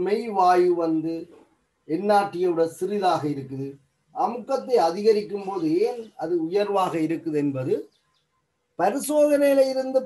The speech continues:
பெறப்பட்ட முடிவிற்கான ஒரு விளக்கமாகத்தான் இருக்குமே தவிர விளக்கத்துக்கு ஏற்ப இந்த graph இருக்கும் என்று இல்லை. இந்த graph வந்து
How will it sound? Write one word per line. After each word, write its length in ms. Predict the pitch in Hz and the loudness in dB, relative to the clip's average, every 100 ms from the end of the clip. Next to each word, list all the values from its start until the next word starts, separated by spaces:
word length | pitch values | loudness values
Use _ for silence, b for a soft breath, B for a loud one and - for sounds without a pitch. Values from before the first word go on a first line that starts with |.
| - | 0
பெறப்பட்ட 640 | 190 220 190 233 220 - 233 226 220 _ - _ 156 | 0 0 -2 -6 -6 -4 -4 -4 -8 _ -20 _ -6
முடிவிற்கான 840 | 180 302 294 240 151 - 175 165 214 | 0 4 4 2 -4 -2 -2 0 0
ஒரு 120 | 294 254 156 | 0 -2 2
விளக்கமாகத்தான் 920 | 208 254 - 247 196 160 147 170 170 | 4 4 0 2 2 0 -4 -4 -2
இருக்குமே 340 | 160 143 151 147 135 | -4 -4 -4 -4 -4
தவிர 240 | 127 131 277 _ _ _ _ _ _ _ _ 151 | -6 -8 -10 _ _ _ _ _ _ _ _ 0
விளக்கத்துக்கு 680 | 226 262 294 277 285 240 233 | 2 2 -2 -2 -6 0 4
ஏற்ப 220 | 233 254 262 | 4 4 2
இந்த 120 | 240 175 | 2 0
graph 280 | 185 202 180 | 2 2 2
இருக்கும் 260 | 165 151 143 | -4 -4 -6
என்று 140 | 147 156 | -4 -8
இல்லை. 140 | - - | -10 -10
இந்த 120 | 131 131 120 | -8 -6 0
graph 400 | 180 220 - _ - | 2 2 -4 _ -8
வந்து 160 | 214 | -6